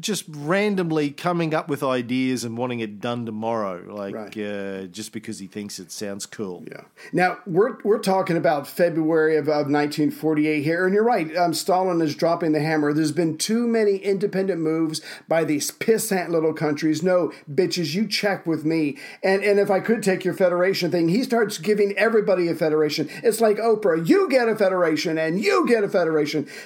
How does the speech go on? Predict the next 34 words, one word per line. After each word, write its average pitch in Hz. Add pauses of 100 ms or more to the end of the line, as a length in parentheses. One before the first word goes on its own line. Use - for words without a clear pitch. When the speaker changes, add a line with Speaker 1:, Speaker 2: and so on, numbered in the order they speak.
Speaker 2:
because 202
now 226
he's -
going, 165
"You 202
know 254
what? 262
I 214
want 254
a 170
federation 151
between 151
Poland 156
and 151
Czechoslovakia. 165 (240)
I 190
want 233
a, -
um, 151
a 165
federation 160
between, 160
uh, 165
Romania 175
and 156
Hungary, 185 (320)
Hungary." 185 (340)
But 180
Gilash 139 (440)
is 175
now 165
maybe 175
not 165
so 147